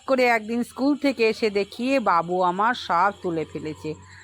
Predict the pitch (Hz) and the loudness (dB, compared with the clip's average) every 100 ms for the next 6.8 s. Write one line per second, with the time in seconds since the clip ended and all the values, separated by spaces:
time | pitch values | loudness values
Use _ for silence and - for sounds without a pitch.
0 | - - - 202 247 302 302 302 269 269 | -20 -12 -2 2 4 4 4 4 4 2
1 | 262 262 226 208 - 240 240 226 202 202 | 2 2 2 0 -2 0 2 2 2 2
2 | 202 196 226 254 - 196 180 180 175 180 | 2 4 2 0 -2 -4 -4 -8 -8 -8
3 | 170 _ _ 240 294 294 208 - - 233 | -8 _ _ -2 2 2 2 -2 -4 -4
4 | 226 208 214 180 175 - - 170 180 _ | -4 -4 -2 0 -2 -6 -10 -8 -8 _
5 | _ _ 214 233 233 220 220 262 269 269 | _ _ -2 2 4 2 2 -2 -2 -2
6 | - 285 240 - 220 233 247 | -2 -6 -6 -10 -4 2 2